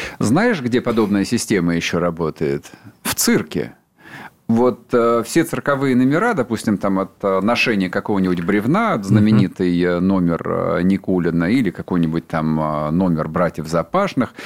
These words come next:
Speaker 1: это охраняемая интеллектуальная собственность. Ее лицензируют,
Speaker 2: Мгм.
Speaker 1: там выписывают патентное свидетельство, и люди десятилетиями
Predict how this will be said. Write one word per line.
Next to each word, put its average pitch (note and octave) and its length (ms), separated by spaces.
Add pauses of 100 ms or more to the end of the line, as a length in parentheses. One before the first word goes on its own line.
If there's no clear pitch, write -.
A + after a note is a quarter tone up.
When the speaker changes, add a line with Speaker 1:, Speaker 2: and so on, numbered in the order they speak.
(180)
Speaker 1:
это B2 960
охраняемая B2+ 720
интеллектуальная A2+ 640
собственность. E2+ 520
Ее G#2+ 140
лицензируют, G#2+ 800
Speaker 2:
Мгм. - 40
Speaker 1:
там E2 160
выписывают E2 580
патентное E2+ 500
свидетельство, G2 720
и E2 100
люди A#2 220
десятилетиями G2 1300